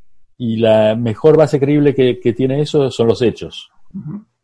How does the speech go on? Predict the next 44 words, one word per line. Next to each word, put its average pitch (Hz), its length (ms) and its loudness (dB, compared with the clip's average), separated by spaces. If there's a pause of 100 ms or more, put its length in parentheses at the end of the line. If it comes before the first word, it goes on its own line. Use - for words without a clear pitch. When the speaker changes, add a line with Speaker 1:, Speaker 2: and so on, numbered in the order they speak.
(320)
Speaker 1:
Si - 140 0
yo 190 140 4
te 196 80 4
digo 127 160 8
que 107 60 4
mañana 135 340 0
me, 110 420 0
me, 110 300 -6
me 110 100 -4
voy 127 120 4
a 127 60 2
construir 117 460 0
en 101 80 -2
el 92 60 -6
jardín 107 320 -4
de 139 80 2
la 120 80 4
oficina 101 600 -4 (480)
un 127 120 -4
cohete 139 340 4
para 131 160 2
ir 143 100 4
a 139 80 8
Marte, 143 380 4
vas 135 160 2
a 123 60 -2
decir, 127 200 -2
"Está 120 220 0
loco, 127 640 2
eh, 104 240 -10
es - 140 -20
imposible", 120 400 -4
pues 123 160 -2
no 151 80 2
tengo 160 200 2
ni 143 120 2
legado, 151 340 8
ni 147 80 0
historia, 156 300 0
ni 135 100 -2
credibilidad 120 540 0
para 78 160 -12
eso. - 240 -16
Speaker 2:
Ujú. 156 260 -12